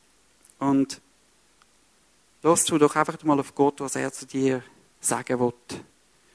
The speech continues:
Wo hast du Riesen, die du sollst besiegen?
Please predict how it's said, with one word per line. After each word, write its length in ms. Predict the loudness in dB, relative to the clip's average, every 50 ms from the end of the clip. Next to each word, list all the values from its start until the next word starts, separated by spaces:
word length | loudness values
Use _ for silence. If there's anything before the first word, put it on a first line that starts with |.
| _ _ _ _ _ _ _ _ _ _ _ _ _ _ _ _ _ _ _ 0
Wo 140 | 4 6
hast 220 | 6 6 6 4 0
du 100 | 0 -2
Riesen, 360 | 0 0 -2 2 2 2 2
die 140 | 2 0 -2
du 60 | -4
sollst 340 | -2 0 0 0 0 -4 -4
besiegen? 580 | -4 -6 -6 -4 -6 -6 -6 -6 -6 -8 -8